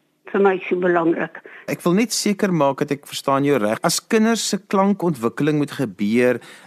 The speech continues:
Speaker 2: is dit hoekom dit so belangrik is dat ons met hulle rympies en liedjies en sulke dinge doen, want dis 'n natuurlike ontwikkeling van kinders se kennis van klanke.
Speaker 1: Ja, ja.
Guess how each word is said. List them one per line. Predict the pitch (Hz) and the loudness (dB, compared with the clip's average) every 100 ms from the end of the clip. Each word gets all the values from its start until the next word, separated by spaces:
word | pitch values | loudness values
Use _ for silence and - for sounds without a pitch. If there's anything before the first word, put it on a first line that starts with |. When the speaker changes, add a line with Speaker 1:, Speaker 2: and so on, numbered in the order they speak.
| - | -2
Speaker 2:
is | 165 | 0
dit | 165 | 2
hoekom | 233 226 208 | 2 2 2
dit | 185 | 2
so | 190 | 2
belangrik | 170 131 131 180 143 | 2 2 2 0 -2
is | 143 | -2
dat | 151 147 | -2 -2
ons | 147 - | -2 -2
met | 147 - | -2 0
hulle | 131 135 131 - 117 | 2 2 0 -4 -2
rympies | 127 147 147 151 - | 0 0 -2 -4 -2
en | 139 117 | -2 -2
liedjies | 131 - 160 143 - 143 | -4 -2 -2 -2 -4 -6
en | |
sulke | 135 170 165 151 | -2 -2 0 2
dinge | 143 135 | 2 2
doen, | 131 135 | 2 2
want | 135 135 - - - | 2 0 -6 -10 0
dis | 147 214 | 2 2
'n | |
natuurlike | 180 - - 214 214 185 165 | 2 0 0 0 2 0 -2
ontwikkeling | 143 - 117 - 131 123 | -4 -2 -4 -2 -4 -2
van | 131 | -6
kinders | - 131 123 117 | -4 -2 -2 -4
se | 127 | -8
kennis | - 135 123 - | -4 -2 -2 -2
van | 123 117 | -6 -4
klanke. | 147 123 92 - - _ - | -2 -2 -4 -12 -16 _ -12
Speaker 1:
Ja, | 196 180 180 175 143 - | -2 2 4 2 -2 -10
ja. | 202 185 190 | -2 2 2